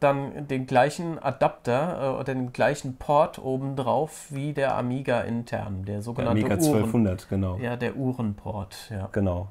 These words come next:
Speaker 2: eigentlich für ein
Speaker 1: Mhm.
Speaker 2: Uhrenmodul gedacht gewesen im Amiga zwölfhundert, aber da gab's dann ganz abgefahrene Sachen, die man da anschließen konnte.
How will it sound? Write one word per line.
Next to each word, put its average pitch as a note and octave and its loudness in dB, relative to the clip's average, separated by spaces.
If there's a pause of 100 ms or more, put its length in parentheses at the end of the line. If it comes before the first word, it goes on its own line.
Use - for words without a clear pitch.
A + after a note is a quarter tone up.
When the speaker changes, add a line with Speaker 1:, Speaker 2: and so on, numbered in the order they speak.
Speaker 2:
eigentlich G2+ 0
für A2 -2
ein - -2
Speaker 1:
Mhm. - -10
Speaker 2:
Uhrenmodul C3+ 2
gedacht A#2 2
gewesen G#2 4
im G#2 4
Amiga G2 4
zwölfhundert, C3 0
aber G2+ 4
da F2+ 6
gab's - -2
dann G2 0
ganz G2+ 2
abgefahrene F#2+ 0
Sachen, F#2+ 0
die G2 4
man F#2 2
da F2+ 2
anschließen G2+ -2
konnte. F#2+ -4